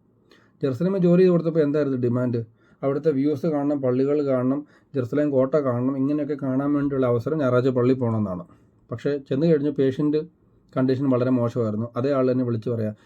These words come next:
"എനിക്ക് നദാനിയിലേക്ക് ജോലി മേടിച്ച് തരുമെന്ന്." നമ്മളിവിടെ കാര്യമുള്ള കാര്യങ്ങൾക്ക്, മാന്യതയുള്ള കാര്യങ്ങൾക്കാണെങ്കിൽ നമ്മൾ സഹായിക്കും. നമുക്ക് സഹായിക്കാൻ ഞാൻ മാത്രമല്ല, ഒരുപാട് നല്ലവർ, ഒരുപാട് നല്ലവരായിട്ടുള്ള ആൾക്കാരുണ്ട്, ഏഹ്, സഹായിക്കാൻ വേണ്ടി പല ഏരിയയിലുണ്ട്, നമ്മുടെ ഫ്രണ്ട്സ് തന്നെയുണ്ട്. പക്ഷേ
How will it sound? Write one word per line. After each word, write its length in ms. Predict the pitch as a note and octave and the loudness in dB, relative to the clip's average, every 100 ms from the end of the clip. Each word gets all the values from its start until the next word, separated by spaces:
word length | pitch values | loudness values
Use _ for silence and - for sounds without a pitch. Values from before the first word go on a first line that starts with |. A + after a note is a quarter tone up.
| _ - | _ -6
"എനിക്ക് 260 | B2 B2 B2 | -2 -2 -2
നദാനിയിലേക്ക് 540 | B2 C#3 D3 D3 C3 | 0 0 2 2 0
ജോലി 200 | B2 A#2 | 0 0
മേടിച്ച് 280 | A2 G#2 G#2 | 0 -2 -4
തരുമെന്ന്." 340 | G2 F#2+ E2+ - - _ A2+ | -4 -6 -8 -10 -20 _ -4
നമ്മളിവിടെ 540 | C#3+ E3 F3+ E3+ D3 G#3 - _ _ _ _ _ D#3+ | 0 2 4 4 2 0 -10 _ _ _ _ _ 2
കാര്യമുള്ള 420 | D#3+ F#3 G#3 G#3+ | 4 6 6 4
കാര്യങ്ങൾക്ക്, 680 | F#3+ E3 D#3 D3+ C#3 D#3+ - _ _ | 4 4 4 0 0 -4 -4 _ _
മാന്യതയുള്ള 580 | C#3 D3 F3+ F#3+ F3 D#3+ | -2 2 2 2 2 4
കാര്യങ്ങൾക്കാണെങ്കിൽ 600 | C#3+ C3 C3 C3 A#2+ C#3+ | 2 2 0 0 -2 -2
നമ്മൾ 200 | C3 A#2 | -2 -2
സഹായിക്കും. 600 | A2 G#2+ A2 A2 C#3 - _ | -2 -2 0 -2 -4 -10 _
നമുക്ക് 220 | A2+ A#2+ | -6 -6
സഹായിക്കാൻ 560 | A#2+ A#2 A#2 A#2 A#2+ D3+ | -6 -4 0 0 -2 -4
ഞാൻ 160 | A#2+ A#2 | -2 0
മാത്രമല്ല, 480 | A2 A2+ C#3+ A2+ | 0 0 0 0
ഒരുപാട് 520 | C3 B2 C3 D3+ E3+ F3+ | -2 -2 0 2 2 2
നല്ലവർ, 420 | C3+ A#2+ B2 A2 | -2 0 0 0
ഒരുപാട് 340 | A#2+ B2+ C#3+ D3+ | 0 2 2 2
നല്ലവരായിട്ടുള്ള 640 | C3+ B2+ C3+ B2+ A#2+ A#2 | 0 2 2 0 0 -2
ആൾക്കാരുണ്ട്, 460 | G#2+ G#2+ G2 F2+ F2 - _ _ _ _ _ _ | -2 -4 -6 -8 -10 -14 _ _ _ _ _ _
ഏഹ്, 60 | C3 | -6
സഹായിക്കാൻ 480 | C3 B2 A#2+ A#2 A2+ | -4 -2 0 0 0
വേണ്ടി 160 | G#2+ | 0
പല 160 | A#2 C#3+ | 0 0
ഏരിയയിലുണ്ട്, 560 | C#3 B2+ A#2+ A#2 G#2 | 2 2 0 0 -2
നമ്മുടെ 220 | A2 A2+ A2+ | -2 -2 -2
ഫ്രണ്ട്സ് 280 | A#2 G#2+ | -2 -2
തന്നെയുണ്ട്. 340 | A2 G2 F#2 F#2 | -2 -4 -8 -8
പക്ഷേ 280 | G#2+ A#2+ | -4 -2